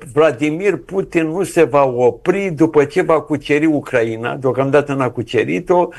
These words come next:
va cuceri Moldova și pe Maia, cu Maia Sandu și cu cei treizeci de mii de euro, că știți, eh, cei treizeci de mii au revenit prin de-, prin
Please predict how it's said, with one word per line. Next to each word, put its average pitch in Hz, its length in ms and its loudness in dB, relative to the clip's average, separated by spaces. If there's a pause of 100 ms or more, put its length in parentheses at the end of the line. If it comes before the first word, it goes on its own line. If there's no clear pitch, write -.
(300)
va 151 180 4
cuceri 160 440 0
Moldova 127 640 2
și 101 100 -6
pe 113 100 -2
Maia, 120 360 2
cu - 160 -18
Maia 127 260 0
Sandu 123 400 -6
și 110 160 -8
cu 160 120 0
cei 143 240 0
treizeci 127 480 -2
de 123 100 -2
mii 120 220 -4
de 107 160 -2
euro, 107 340 2
că 117 140 -4
știți, - 480 -6 (640)
eh, - 240 2
cei 123 260 2
treizeci 131 340 0
de 120 100 -2
mii 127 220 2
au 135 100 2
revenit 131 800 0
prin 127 240 -6
de-, 113 320 -4
prin 104 460 -6